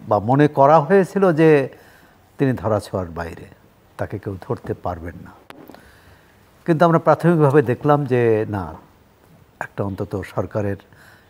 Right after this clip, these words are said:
এটি যে কোনো কারণেই হোক, সরকারের মধ্যে একটি নড়াচড়া শুরু হয়েছে।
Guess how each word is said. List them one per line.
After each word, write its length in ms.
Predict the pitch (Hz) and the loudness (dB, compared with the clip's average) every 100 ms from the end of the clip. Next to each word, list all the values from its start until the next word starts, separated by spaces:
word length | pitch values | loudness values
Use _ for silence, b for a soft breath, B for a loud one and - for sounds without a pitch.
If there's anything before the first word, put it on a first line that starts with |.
| b | b
এটি 380 | 101 - 113 110 | -12 -4 -2 -2
যে 160 | 95 127 | -2 0
কোনো 240 | 147 160 | 4 4
কারণেই 400 | 160 147 151 160 | 4 4 4 2
হোক, 220 | 143 151 | 2 0
সরকারের 400 | - 123 131 117 | -2 -2 0 0
মধ্যে 280 | 110 110 113 | -2 -4 -6
একটি 160 | 101 104 | -6 -6
নড়াচড়া 540 | 98 95 90 101 92 - | -4 -4 -6 -6 -8 -8
শুরু 160 | 104 95 | -8 -6
হয়েছে। 460 | 110 110 - 165 | -6 -8 -10 -12